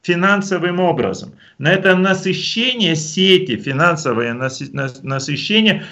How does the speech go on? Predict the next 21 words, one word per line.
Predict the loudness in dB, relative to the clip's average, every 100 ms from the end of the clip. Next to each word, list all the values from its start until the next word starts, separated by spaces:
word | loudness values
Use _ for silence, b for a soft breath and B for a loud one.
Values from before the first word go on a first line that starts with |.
| B _
происходит | 4 4 4 6 6 6
другим | 4 4 4 4
образом, | 4 2 2 0 0 -2
чем | 0 2 2
легально | 4 2 4 4 4 2 0
банковским. | 2 2 0 -4 -6 -6 -16 -16 -16 -16 _ _ _ _
Чем | -4 -2
легально | 0 4 4 4 2 0
банковским. | 2 2 0 -4 -10 -10 -16 -18 b
Опять | -2 0 2 0 0
же, | -4
тут, | -4 -6
э, | -2 -2 0
чрезвычайно, | -2 -4 -4 -6 -2 0 0 2 2 2 4 2 2 -4
э, |
чрезвычайно | -4 -4 -2 -4 0 0 2 2 2
вот | 2 0
ин-, | 0 0
и, | 2 2 2
э, | 0 2
этот, | 0 0 -6